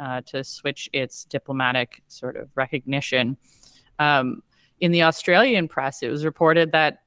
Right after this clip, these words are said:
that Nauru's decision was actually more about Australia and the fact that Australia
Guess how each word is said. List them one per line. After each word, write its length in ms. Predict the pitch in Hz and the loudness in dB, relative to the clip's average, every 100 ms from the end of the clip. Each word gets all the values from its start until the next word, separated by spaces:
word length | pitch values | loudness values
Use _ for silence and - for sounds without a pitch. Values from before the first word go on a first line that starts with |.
| - | -2
that 200 | 151 147 _ _ - | -2 -2 _ _ -8
Nauru's 380 | 165 175 233 220 | 0 2 2 0
decision 480 | 180 - 208 190 175 | -2 0 0 0 -2
was 160 | 156 | -2
actually 360 | 160 - 214 214 | -4 -4 -2 -2
more 200 | 160 165 | 0 0
about 260 | 165 160 | 4 2
Australia 480 | 151 143 - 147 151 | 2 -2 -2 0 0
and 80 | 127 | -4
the 60 | 131 | -4
fact 240 | 120 - | -4 -2
that 100 | 156 | -2
Australia 680 | 151 - 147 156 156 147 | -4 -4 -2 -2 0 -2